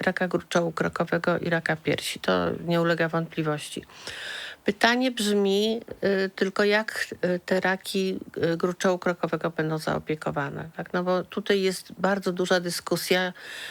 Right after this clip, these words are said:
y, i w tej, w środowisku urologicznym, i na, w świecie, y, w Europie, m, s-, y, towarzystwa urologiczne stoją na stanowisku, że,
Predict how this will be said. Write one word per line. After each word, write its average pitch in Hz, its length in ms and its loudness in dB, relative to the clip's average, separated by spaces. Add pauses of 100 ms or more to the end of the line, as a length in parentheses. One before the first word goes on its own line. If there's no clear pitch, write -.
(260)
y, 165 100 4
i - 160 -4
w - 100 -8
tej, 202 340 2
w - 40 -6
środowisku 185 680 0
urologicznym, 170 760 0
i 170 340 -2
na, 165 160 0 (140)
w - 40 -18
świecie, 170 800 0
y, 160 400 0
w - 220 -4
Europie, 170 760 2
m, 165 220 -2 (140)
s-, - 160 -4
y, 165 640 2 (460)
towarzystwa 175 460 2
urologiczne 175 680 0
stoją 180 260 0
na 175 120 2
stanowisku, 170 560 -2
że, 175 260 0